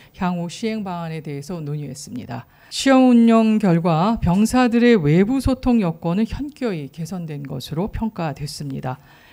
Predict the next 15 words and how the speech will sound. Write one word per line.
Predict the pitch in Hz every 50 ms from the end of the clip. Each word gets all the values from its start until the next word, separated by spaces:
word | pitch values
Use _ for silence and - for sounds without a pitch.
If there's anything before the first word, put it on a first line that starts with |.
| _ _ -
군사비밀 | - 185 180 208 196 185 190 185 185 185 180 175
유출 | 156 156 156 - - 170 160 156
등 | 160 151 185 226 226
보안 | - - 160 160 160 160 156
사고는 | 160 - 151 147 160 160 185 185 185 -
없었으며 | - 139 147 - - 175 165 - - 160 143 135 139 143 156 214 240 - _ _ - - - _ _ _
규정 | - - 175 165 220 214 208 208 208
및 | 226 226 226 - -
지침 | 190 180 180 - - - 240 240 240 226
위반 | 165 170 170 196 185 190 196 196
행위 | 175 214 202 185 185 185
발생 | 185 - 147 139 - - - 160 160 151
비율은 | 147 151 147 143 143 139 156 185 214 208 165 156
미미한 | 156 170 175 165 160 165 170 170 180
수준이었습니다. | - - - - 196 175 160 143 139 - - 143 135 135 131 143 139 143